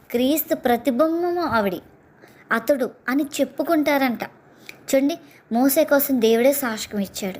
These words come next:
కదండి. యోసేపు కోసం కూడా దేవుడే చెప్తాడు. యోసేపుకి దేవుడు తోడై ఉన్నాడంట. ఎంత గొప్ప సాక్ష్యమైంది అది. దేవుడు తోడై ఉన్నాడని పరిశుద్ధాత్మ ద్వారాయే కదా జీవగ్రంథంలో రాయించారు.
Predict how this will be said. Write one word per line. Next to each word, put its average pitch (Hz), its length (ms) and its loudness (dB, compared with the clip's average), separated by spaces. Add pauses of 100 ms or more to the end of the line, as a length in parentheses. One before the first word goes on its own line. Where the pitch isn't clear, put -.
(160)
కదండి. 254 380 2 (1160)
యోసేపు 302 500 2
కోసం 285 360 -2
కూడా 247 480 0 (280)
దేవుడే 220 320 2
చెప్తాడు. - 680 -8 (260)
యోసేపుకి 269 600 2 (260)
దేవుడు 240 320 2
తోడై 233 420 0
ఉన్నాడంట. 202 460 -2 (520)
ఎంత 202 160 0
గొప్ప 214 260 0
సాక్ష్యమైంది 226 720 -2
అది. 277 180 -2 (360)
దేవుడు 247 340 4
తోడై 277 500 2
ఉన్నాడని 254 600 -2 (400)
పరిశుద్ధాత్మ 208 680 0
ద్వారాయే 226 380 2
కదా 240 200 0
జీవగ్రంథంలో 220 680 0
రాయించారు. 226 680 0